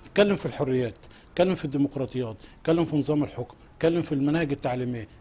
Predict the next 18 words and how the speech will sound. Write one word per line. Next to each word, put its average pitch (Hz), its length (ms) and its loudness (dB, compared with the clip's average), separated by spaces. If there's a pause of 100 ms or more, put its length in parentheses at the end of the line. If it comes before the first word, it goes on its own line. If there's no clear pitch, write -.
اتكلم 175 420 2
في، 139 280 0
في، 135 240 -2
في، 135 260 -4
في 143 140 -6
السياسة 160 520 0
اللي 139 260 0
انت 160 140 0
بتدير 139 340 -2
بيها 139 180 0
البلد، 117 320 -6 (320)
اتكلم 175 260 4
في 156 140 -2
الأمن 160 340 2
بتاع 120 220 -4
البلد، 104 260 -10
وانت 202 220 -2
مالك؟ 208 300 -2